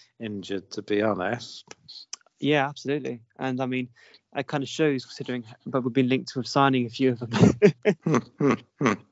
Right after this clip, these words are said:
Speaker 2: Um, but yeah, and then we kind of, it went pretty smoothly up until the Crystal Palace game,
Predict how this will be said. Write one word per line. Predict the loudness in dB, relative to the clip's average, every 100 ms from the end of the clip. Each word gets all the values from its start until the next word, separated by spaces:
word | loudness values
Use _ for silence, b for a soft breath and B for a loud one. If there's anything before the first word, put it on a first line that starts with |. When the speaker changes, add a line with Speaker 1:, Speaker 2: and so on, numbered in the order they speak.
| _ -2
Speaker 2:
Um, | 0 2 0 -6 -12 b b b -20 _
but | 2
yeah, | 2 2
and | -2
then | -2 -2 -6 -10 -14 _ _ _
we | -14
kind | -6 -4 -4
of, | -4
it | -2
went | 0 -2
pretty | -6 -12
smoothly | -4 0 0 0 -2
up | -4
until | -10 -6 -6 -6 -8 -14 _
the | -12
Crystal | -10 -8 -2
Palace | 2 4 2 -2
game, | -4 -4